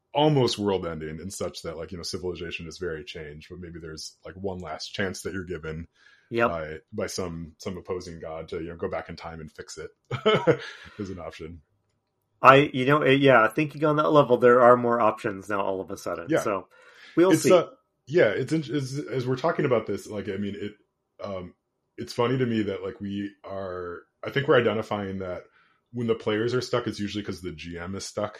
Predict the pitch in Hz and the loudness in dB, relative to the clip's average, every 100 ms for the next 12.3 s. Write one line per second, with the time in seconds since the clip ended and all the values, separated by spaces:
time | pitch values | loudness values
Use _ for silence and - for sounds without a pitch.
0 | 92 - - - - 170 147 151 143 123 | -4 -2 -2 -6 2 4 4 2 2 0
1 | 104 92 - 113 127 - 113 101 101 101 | -2 -8 -8 0 0 4 4 4 2 0
2 | 110 110 107 104 101 113 120 110 107 95 | -2 2 2 2 -2 0 2 2 0 -2
3 | 104 98 95 92 90 95 87 - 113 101 | -2 -2 -4 -6 -8 -8 -10 -4 0 0
4 | 95 92 95 98 92 90 82 - 92 85 | 0 -2 -2 -4 -4 -6 -10 -14 -12 -12
5 | 82 82 - 90 85 82 - 87 92 80 | -14 -14 -10 -10 -8 -10 -12 -12 -10 -10
6 | 87 - 82 - 131 131 - 113 110 - | -14 -14 -14 -6 -4 -2 0 0 0 -6
7 | 95 87 - - 95 85 - 85 95 98 | -8 -10 -16 -12 -10 -10 -10 -8 -4 -2
8 | 98 - _ - _ _ - 95 92 90 | -2 -4 _ -20 _ _ -4 -2 -2 -4
9 | 95 90 90 82 80 80 80 - 117 - | -8 -8 -8 -10 -12 -14 -14 -10 -8 -6
10 | 127 180 170 143 131 113 127 131 131 131 | -4 -4 -2 -4 -4 -6 -8 -8 -6 -6
11 | - 170 190 151 127 131 127 104 104 98 | -6 -2 0 2 2 2 2 0 -4 -6
12 | - 98 | -6 -6